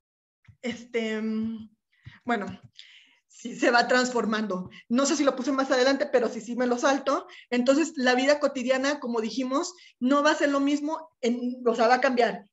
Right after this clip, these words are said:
en el tiempo, pero también en el espacio. Como mencionamos, no lo mismo probablemente en cómo vivan en Cancún a cómo vivimos aquí en Saltillo.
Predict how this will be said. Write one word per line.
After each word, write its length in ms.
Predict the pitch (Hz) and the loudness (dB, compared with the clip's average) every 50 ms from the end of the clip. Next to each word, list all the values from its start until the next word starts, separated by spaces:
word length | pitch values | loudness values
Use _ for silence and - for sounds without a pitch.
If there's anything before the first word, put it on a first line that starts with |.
| _ _ _ - | _ _ _ -6
en 160 | 247 226 220 | -4 -2 -2
el 180 | 214 208 202 202 | -2 -4 -2 0
tiempo, 380 | 294 302 320 320 311 - 392 466 523 - - - _ _ _ _ _ | 2 4 4 4 2 0 0 0 0 -4 -8 -18 _ _ _ _ _
pero 460 | - 254 254 262 285 302 302 302 - - | 2 4 6 6 6 4 4 2 -4 -4
también 540 | 233 208 202 208 208 202 247 254 254 240 240 | -4 -2 -2 -4 -4 -2 -2 0 0 0 -2
en 120 | 226 220 | -4 -6
el 100 | 208 196 | -6 -8
espacio. 560 | 202 202 - - 214 208 - 208 185 190 - _ _ _ _ _ | -10 -8 -4 -4 -4 -4 -4 -6 -8 -8 -10 _ _ _ _ _
Como 240 | - 233 240 240 240 | 0 0 2 2 2
mencionamos, 680 | 240 240 233 254 240 233 226 220 214 202 190 185 - _ _ - | 2 0 0 0 0 0 0 0 -2 -4 -6 -10 -12 _ _ -8
no 220 | 220 233 254 269 | -4 0 2 2
lo 140 | 277 294 277 | 4 4 4
mismo 320 | 285 285 294 277 285 285 - | 4 2 2 2 0 0 2
probablemente 520 | 247 240 233 240 247 247 247 247 247 254 | 2 4 4 4 2 2 0 -2 -2 -4
en 140 | 233 240 - | -6 -6 -2
cómo 220 | 240 240 240 233 | -2 0 0 0
vivan 280 | 240 240 233 233 226 233 | 0 0 0 0 0 -2
en 200 | 220 208 208 202 | -6 -10 -10 -10
Cancún 440 | 202 208 202 202 208 277 285 311 311 - - | -8 -8 -8 -8 -6 -4 -4 -4 -4 -6 -8
a 80 | - - | -6 -2
cómo 280 | 254 240 240 247 240 | -2 0 0 0 -2
vivimos 440 | 233 226 226 226 233 240 247 240 240 | -2 -2 -4 -4 -4 -4 -4 -4 -4
aquí 180 | 208 - 233 233 | -6 -6 -4 -4
en 140 | 233 233 | -4 -4
Saltillo. 640 | 233 247 226 220 220 - 254 247 247 214 196 190 - | -2 -2 -2 -2 -2 -4 -6 -6 -4 -6 -8 -10 -12